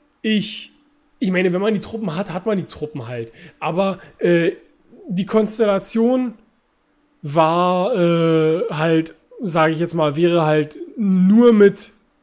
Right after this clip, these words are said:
mit Loons halt und, und, äh, und dem Lava-Hund natürlich, finde ich, besser gewesen. Aber alles cool.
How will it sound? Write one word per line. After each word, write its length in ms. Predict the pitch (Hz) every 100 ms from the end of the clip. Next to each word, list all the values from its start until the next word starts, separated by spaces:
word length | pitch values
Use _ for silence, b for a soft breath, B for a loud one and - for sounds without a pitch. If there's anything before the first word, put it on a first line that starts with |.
| _
mit 260 | 180 185 151
Loons 340 | 170 196 190
halt 420 | 185 175 165 - - _ _ _ _ _ _ _
und, 280 | 185 175 170
und, 280 | 165 156 165
äh, 520 | 151 147 147 147 135 - _ _ _ _ _ _ _
und 160 | - 170
dem 160 | 160 151
Lava-Hund 520 | 143 151 151 151 156
natürlich, 520 | 139 - 147 - - -
finde 260 | - 175
ich, 100 | 151
besser 260 | - 151 143
gewesen. 320 | 120 117 110
Aber 320 | 220 247 262
alles 240 | 226 214 214 -
cool. 200 | 135